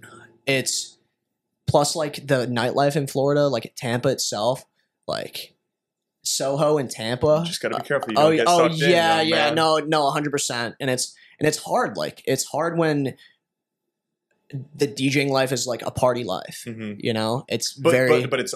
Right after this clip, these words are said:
Speaker 2: it's work at the
Speaker 1: it's,
Speaker 2: same
Speaker 1: it's
Speaker 2: time.
Speaker 1: work, you know? You gotta take it as work. Like, I can't be pounding shots every, like, I did a thing where one night I got, like, almost blacked out where I, I had to call an
Speaker 2: <laughs>
Speaker 1: Uber. Um, m-, my cousin ended up driving me home because I, like, they,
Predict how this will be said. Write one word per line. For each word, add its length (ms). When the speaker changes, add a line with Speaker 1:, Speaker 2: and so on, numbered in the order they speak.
Speaker 2:
it's 200
work 380
at 120
the 60
Speaker 1:
it's, 100
Speaker 2:
same 140
Speaker 1:
it's 120
Speaker 2:
time. 140
Speaker 1:
work, 300
you 120
know? 140
You 120
gotta 120
take 200
it 60
as 140
work. 260
Like, 340
I 100
can't 260
be 100
pounding 460
shots 500
every, 440
like, 140
I 100
did 140
a 60
thing 280
where 240
one 280
night 260
I 100
got, 220
like, 260
almost 400
blacked 380
out 240
where 140
I, 260
I 100
had 200
to 40
call 220
an 60
Speaker 2:
<laughs> 40
Speaker 1:
Uber. 380
Um, 440
m-, 280
my 180
cousin 300
ended 160
up 60
driving 260
me 80
home 340
because 560
I, 440
like, 300
they, 720